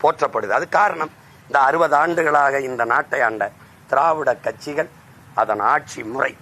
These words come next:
அதை நீங்க எவரும் மறுக்க முடியாது. எல்லாம் இருக்கு. இந்த எஸ் ஐ ஆர் இருக்கு, எஃப் ஐ ஆர் என்னத்தையோ போடு, ஓட்டு காசு கொடுப்பியா இல்லையா?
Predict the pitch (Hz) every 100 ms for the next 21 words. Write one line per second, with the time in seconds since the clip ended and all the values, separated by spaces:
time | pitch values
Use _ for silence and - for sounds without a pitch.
0 | - - - 135 143 135 123 120 156 185
1 | 269 190 147 131 95 87 - - - -
2 | - 143 156 175 202 240 190 156 151 151
3 | 147 - - 143 127 190 180 - 175 160
4 | 131 165 190 208 175 156 - - - -
5 | 147 - 127 131 135 110 120 107